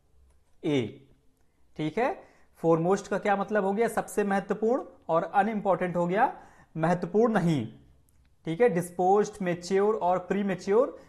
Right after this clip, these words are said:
ये इसके सिनोनिम्स हो गए, और एंटोनिम्स क्या हो गया?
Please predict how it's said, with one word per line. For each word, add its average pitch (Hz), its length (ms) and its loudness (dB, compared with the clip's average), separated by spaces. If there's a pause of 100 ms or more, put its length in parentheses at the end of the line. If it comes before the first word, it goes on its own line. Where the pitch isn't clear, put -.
(120)
ये 175 180 2
इसके 208 320 -2
सिनोनिम्स 202 600 0
हो 214 80 4
गए, 247 220 0 (300)
और 170 300 0
एंटोनिम्स 185 600 0
क्या 208 140 2
हो 180 160 4
गया? 190 180 4